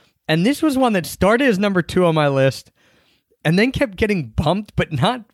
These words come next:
for any fault of its own. Like, it's the one that I've gotten to finally, now my top four that I was having a very hard time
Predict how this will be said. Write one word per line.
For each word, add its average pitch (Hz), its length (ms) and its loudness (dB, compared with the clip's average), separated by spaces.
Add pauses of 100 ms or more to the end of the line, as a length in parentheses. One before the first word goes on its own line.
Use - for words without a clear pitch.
for - 280 -16
any 202 180 0
fault 180 300 -2
of 175 80 -6
its 156 140 -6
own. 156 120 0
Like, 139 180 -6
it's 151 140 -18
the 160 120 -6
one 190 400 -4 (540)
that 151 140 0
I've 147 140 0
gotten 151 240 -2
to 147 140 -8
finally, 131 680 -2 (220)
now 123 180 -2
my 120 120 -2
top 120 260 -4
four 123 220 -4
that 117 120 0
I 113 60 0
was 113 100 -4
having 123 300 -4
a 120 40 -6
very 147 680 0 (160)
hard 131 520 -2
time 107 680 -6